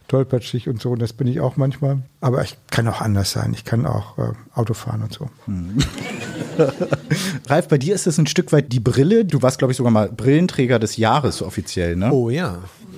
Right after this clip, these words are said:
Speaker 2: Hm. <laughs> Hängt zu Hause an der Wand neben den anderen Ehrungen.
Speaker 3: Tatsächlich habe ich das, die Trophäe letztens beim Aufräumen im Büro wieder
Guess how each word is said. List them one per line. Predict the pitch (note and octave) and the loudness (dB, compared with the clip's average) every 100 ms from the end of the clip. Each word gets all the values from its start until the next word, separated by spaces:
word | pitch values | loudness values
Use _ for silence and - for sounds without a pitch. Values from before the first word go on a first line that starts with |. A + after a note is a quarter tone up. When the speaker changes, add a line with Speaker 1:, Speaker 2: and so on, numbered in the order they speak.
| - | -2
Speaker 2:
Hm. | B2+ D3+ | 0 2
<laughs> | - - - C#4+ - - - - - - F3+ - - - - - | 0 -4 -4 -6 -6 -6 -8 -8 -10 -12 -12 -14 -16 -16 -8 -2
Hängt | D3+ - - | -2 -2 0
zu | C3 | 4
Hause | C3 B2 | 4 4
an | A#2 | 4
der | A2 | 4
Wand | G#2+ G#2+ | 4 2
neben | A2 G2+ | 0 -2
den | G2 | -4
anderen | - G2+ G2+ | -2 -2 -2
Ehrungen. | F2+ F#2+ F#2+ F2+ - | -2 -4 -4 -6 -2
Speaker 3:
Tatsächlich | C#3 B2+ F#3+ F#3 | -2 0 -2 -2
habe | C#3 B2+ | -2 -2
ich | |
das, | C3+ B2+ - C3+ | -4 -4 -4 -6
die | A2+ | -6
Trophäe | A#2+ A2+ G2+ - E3+ C3 G#2 C3 - | -2 -4 -4 -2 0 2 0 -2 -2
letztens | C3 - D#3 - | -2 -2 -4 -2
beim | A2+ A#2 | -2 0
Aufräumen | A2 B2+ - A#2 A2 | -2 -2 -2 0 0
im | G#2+ | -2
Büro | G#2 F#2+ A#2+ B2 G2 F2+ | -2 -2 0 0 0 -2
wieder | A2 G#2+ G2 F#2+ | -2 0 0 -2